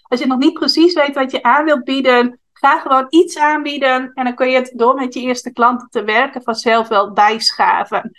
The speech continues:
Eh, wat ik tegenwoordig aanbied is ook niet mijn eerste aanbod geweest. Hoewel in mijn,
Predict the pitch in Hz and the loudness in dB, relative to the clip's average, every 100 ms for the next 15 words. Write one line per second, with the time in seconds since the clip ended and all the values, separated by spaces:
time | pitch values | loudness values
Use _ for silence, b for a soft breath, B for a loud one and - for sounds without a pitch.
0 | b b b 226 226 240 294 285 285 285 | b b b -2 2 0 0 2 2 2
1 | 233 277 277 262 247 247 247 240 226 247 | 2 2 0 2 0 0 -8 -10 -8 -6
2 | 247 226 202 202 202 202 - - 208 208 | -4 -2 -4 -2 -2 0 -2 2 4 2
3 | 202 202 - 214 196 - 240 226 226 226 | -2 -6 -4 -2 -2 -2 0 2 2 2
4 | 226 220 220 B | 2 0 0 B